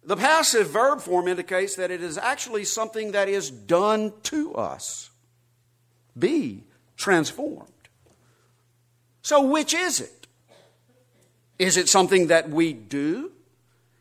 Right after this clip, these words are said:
in obedience to a command in response to God's mercies?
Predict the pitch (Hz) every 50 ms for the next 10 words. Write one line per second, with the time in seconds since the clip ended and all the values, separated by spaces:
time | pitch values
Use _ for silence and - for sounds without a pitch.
0 | _ - 170 175 170 170 160 135 185 175 175 185 180 180 180 - - 170 170 156
1 | 156 - 151 147 151 151 160 175 226 269 254 208 156 151 147 147 - - 165 165
2 | 160 160 - - - 156 135 160 160 160 156 135 - 131 139 139 156 185 - -
3 | - - - - -